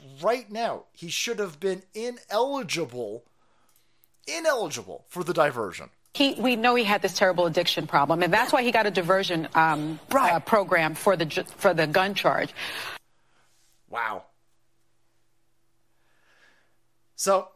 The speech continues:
Speaker 1: no, everything's dumb, everything's stupid, every-, everything that you're watching right now is, is in relation because they are scared, they are panicking. This isn't any different than any other time in history,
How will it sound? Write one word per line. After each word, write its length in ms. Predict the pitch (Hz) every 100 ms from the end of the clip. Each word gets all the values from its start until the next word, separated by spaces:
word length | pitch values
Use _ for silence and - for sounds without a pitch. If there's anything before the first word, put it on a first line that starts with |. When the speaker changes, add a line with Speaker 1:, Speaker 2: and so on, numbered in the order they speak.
| _ - _ _ _ _ _ _ _ -
Speaker 1:
no, 160 | 160 -
everything's 400 | 170 165 160 151
dumb, 320 | 135 131 113 -
everything's 380 | - 131 127 120
stupid, 460 | - 117 104 107 98 -
every-, 300 | 139 135 127 - - _ _ -
everything 480 | 156 156 170 165 156
that 100 | 170
you're 140 | 151
watching 380 | 131 131 - 117
right 180 | 113 110
now 320 | 101 90 85 _ _ _ _ _
is, 320 | - 120 95 - _ _ _ _ _
is 160 | 127 135
in 100 | 135
relation 340 | 123 110 113
because 540 | 104 110 113 104 95 - _ -
they 140 | 120
are 120 | 117
scared, 480 | 120 - 104 92 82 -
they 100 | 113
are 120 | 104
panicking. 600 | 92 - 98 82 82 73 - _ _ _ _ _ _ _ _ _ _ _ _ _
This 160 | 127 135
isn't 200 | 160 190
any 160 | 175
different 240 | 165 160 160
than 120 | 143
any 200 | 139 147
other 180 | 143 139
time 200 | - 143
in 60 | 135
history, 480 | 139 - 131 117